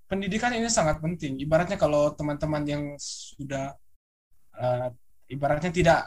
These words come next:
menjalankan, apa ya, proses pendidikan lagi lah, kan belajar itu tidak harus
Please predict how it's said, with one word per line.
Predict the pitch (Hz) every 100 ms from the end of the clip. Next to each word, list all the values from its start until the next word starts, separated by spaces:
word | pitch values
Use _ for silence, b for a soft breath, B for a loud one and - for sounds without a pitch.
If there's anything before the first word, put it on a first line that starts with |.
| -
menjalankan, | 147 156 151 151 151 151 156 151 151 147 -
apa | 165 175
ya, | 151
proses | 147 - -
pendidikan | 147 151 151 151 147
lagi | 143 151 175
lah, | 143 117 - -
kan | - 170 160 - - - _
belajar | 156 147 151 147 147 156
itu | 151 180
tidak | 160 143
harus | 147 143 -